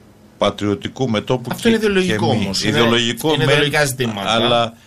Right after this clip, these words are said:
Speaker 1: λέω, μήπως κάποιο κομμάτι μέσα, δεν θα, ε, μέσα από τη λαε, ε, θα ήταν προτιμότερο να μην υπάρχει και να υπάρχουν πέντε-έξι πόλοι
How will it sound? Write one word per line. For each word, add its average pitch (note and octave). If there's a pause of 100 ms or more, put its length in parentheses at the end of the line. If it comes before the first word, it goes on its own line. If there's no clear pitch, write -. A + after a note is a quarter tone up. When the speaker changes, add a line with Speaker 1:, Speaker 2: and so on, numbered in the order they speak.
Speaker 1:
λέω, C3 (280)
μήπως B2+
κάποιο C3
κομμάτι A2+ (320)
μέσα, A#2+ (180)
δεν A#2+
θα, - (120)
ε, F#2+
μέσα A#2
από G#2
τη G2
λαε, G#2+ (600)
ε, G2
θα G#2+
ήταν A2+
προτιμότερο A#2 (100)
να A2
μην C3
υπάρχει B2+
και -
να G#2+
υπάρχουν C3 (260)
πέντε-έξι C3+
πόλοι C3